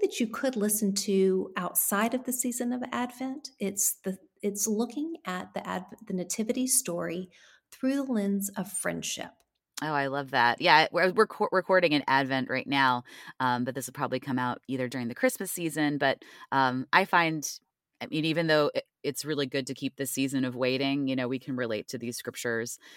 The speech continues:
Speaker 2: um, as you mentioned, I think, you know, throughout the year. So that's awesome. We'll definitely have to have people check that out. Is there anything else you wanted to share with the listeners before we get started on our scripture?
Speaker 1: No, I'm excited to dive in.
Speaker 2: Cool.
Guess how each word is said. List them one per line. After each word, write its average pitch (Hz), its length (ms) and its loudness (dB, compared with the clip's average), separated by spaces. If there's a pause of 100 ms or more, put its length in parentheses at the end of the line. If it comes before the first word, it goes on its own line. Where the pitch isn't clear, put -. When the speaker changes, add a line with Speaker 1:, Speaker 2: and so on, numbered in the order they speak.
(140)
Speaker 2:
um, - 160 -4
as 131 180 0
you 131 60 -2
mentioned, 120 340 -2
I 110 120 -4
think, 113 360 -10
you 117 120 -8
know, 82 100 -10
throughout 117 400 -4
the - 80 -8
year. - 200 -8
So - 140 -12
that's 139 240 -8
awesome. - 280 0
We'll 117 80 -4
definitely 127 260 -4
have 123 100 -6
to - 80 -12
have 131 120 -6
people 135 200 -8
check - 240 -8
that 139 140 0
out. 208 220 2 (340)
Is 170 100 -2
there 208 60 4
anything 208 200 4
else 202 140 2
you 226 60 0
wanted 196 120 0
to 185 80 -2
share 180 200 4
with 185 140 0
the 180 80 -2
listeners 196 400 -2
before 165 260 -6
we 165 100 -2
get 165 200 -6
started 165 260 -2
on 156 120 -2
our 151 60 -8
scripture? 262 440 -8 (280)
Speaker 1:
No, 185 460 -2
I'm 220 180 0
excited 190 460 -4
to 180 60 -6
dive 180 340 -4
in. 160 480 -6
Speaker 2:
Cool. - 340 2